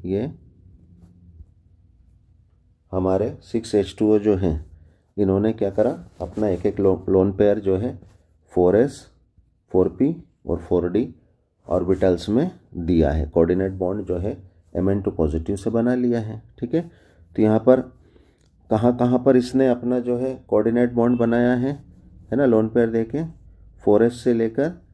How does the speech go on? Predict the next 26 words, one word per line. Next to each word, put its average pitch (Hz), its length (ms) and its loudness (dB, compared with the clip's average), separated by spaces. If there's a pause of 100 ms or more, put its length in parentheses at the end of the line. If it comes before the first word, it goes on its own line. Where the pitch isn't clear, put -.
(200)
है 113 60 -2
ना, 160 120 0
फ़ोर 104 220 4
एस 110 140 2
का 120 120 2
एक 120 500 -2
ऑर्बिटल, 113 520 0 (460)
फ़ोर 101 200 2
पी 120 160 0
के 120 160 -2
तीन 113 220 -2
ऑर्बिटल 113 520 -4 (140)
और 104 180 -6
फ़ोर 87 280 -2
डी 95 180 -4
के 143 180 -6 (520)
दो 87 180 0
ऑर्बिटल। - 480 -4 (580)
यानी 95 280 2
यहाँ 98 160 -2
पर 101 140 0
इसका 98 240 -6
हाइब्रिडाइजेशन 95 800 0
क्या 104 160 -2
हो 101 100 -4
जाएगा, 107 440 -2